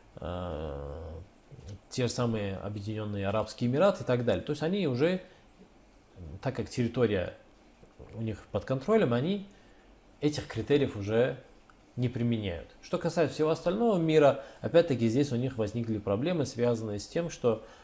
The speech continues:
огромное количество мусульман не исповедуют их точку зрения.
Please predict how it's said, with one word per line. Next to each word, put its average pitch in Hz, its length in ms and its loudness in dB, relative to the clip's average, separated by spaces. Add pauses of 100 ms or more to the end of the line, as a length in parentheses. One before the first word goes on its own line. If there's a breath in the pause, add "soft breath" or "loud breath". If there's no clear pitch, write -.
(120)
огромное 107 520 2
количество 104 440 -2
мусульман 135 520 -2
не 120 240 0
исповедуют 101 640 0
их 98 100 -6
точку 95 320 -6
зрения. 85 420 -6